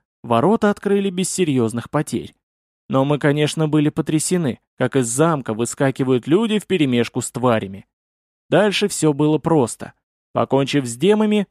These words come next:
мы организованным строем освободили пространство между наружными и внутренними воротами,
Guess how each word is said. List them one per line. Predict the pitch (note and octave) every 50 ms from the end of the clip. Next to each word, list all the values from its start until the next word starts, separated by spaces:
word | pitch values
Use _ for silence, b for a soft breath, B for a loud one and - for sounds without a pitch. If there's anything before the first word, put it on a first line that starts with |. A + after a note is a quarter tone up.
| _ -
мы | E3 G#3 A3 G#3+
организованным | G#3 F3 G3+ G#3 G3+ G3 F3 G3+ G3 F3+ E3+ D#3+ D3+ C#3+ C3
строем | - - - A3+ B3 B3+ A#3+ A3+ G#3+ -
освободили | E3+ E3+ - F3+ F#3 E3+ D#3 D#3 C#3+ C3+ D3+ C#3+ C#3
пространство | - - B2 B2 - - - C#3 D#3+ F3+ F3 C3+ - - - - F#2 - _ _ _ _
между | - F3 G#3 G#3 F#3+ D#3+ C#3 D3+
наружными | C#3+ C3+ C3 D#3 A3+ C#4 C#4 A3+ A#3 B3+ B3 A#3+ A#3+
и | A3 - G#3
внутренними | G3+ D3 D3+ D#3+ F#3 E3+ - F3+ F3+ F3 E3+ E3+ E3 E3+
воротами, | E3 D3 F3 F#3 F#3 E3 C#3 A#2+ - F2 - F#2+ -